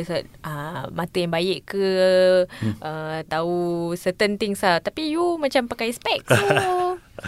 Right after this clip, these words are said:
Speaker 1: tak baik lah. <laughs>
Speaker 2: Tak.
Speaker 1: Macam mana?
Speaker 2: So, I pakai specs, but degree lower. But degree very low. My degree is about two hundred je.
Speaker 1: Oh.
Speaker 2: Yeah.
Speaker 1: So, boleh nampak
Speaker 2: So,
Speaker 1: lah kalau
Speaker 2: boleh
Speaker 1: buka.
Speaker 2: nampak, correct. So,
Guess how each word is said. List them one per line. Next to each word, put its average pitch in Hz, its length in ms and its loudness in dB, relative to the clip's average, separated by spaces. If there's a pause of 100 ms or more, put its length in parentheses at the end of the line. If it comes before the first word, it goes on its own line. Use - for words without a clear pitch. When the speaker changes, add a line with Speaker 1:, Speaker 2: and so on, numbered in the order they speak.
(160)
Speaker 1:
tak - 120 0
baik 370 340 0
lah. 359 200 4 (100)
<laughs> 226 60 2
Speaker 2:
Tak. 214 120 6
Speaker 1:
Macam 311 200 4
mana? 370 180 8 (280)
Speaker 2:
So, - 100 4 (160)
I 113 160 2
pakai 139 280 6
specs, - 440 -2
but 101 220 -2 (160)
degree 117 440 -2
lower. 90 360 0 (340)
But 90 200 -8
degree 98 240 -4
very 87 240 -2
low. 85 180 -4
My 92 160 0
degree 92 560 -4
is 85 160 -8
about 85 220 -4
two 90 160 -2
hundred 82 240 -2
je. 80 80 -4 (500)
Speaker 1:
Oh. 180 460 -2
Speaker 2:
Yeah. 175 320 -4
Speaker 1:
So, 170 100 0
boleh 226 160 6
nampak 220 240 0
Speaker 2:
So, 220 80 6
Speaker 1:
lah 214 160 6
kalau 180 160 2
Speaker 2:
boleh 180 140 6
Speaker 1:
buka. 101 100 6
Speaker 2:
nampak, 98 340 2
correct. 90 540 0
So, 92 140 -2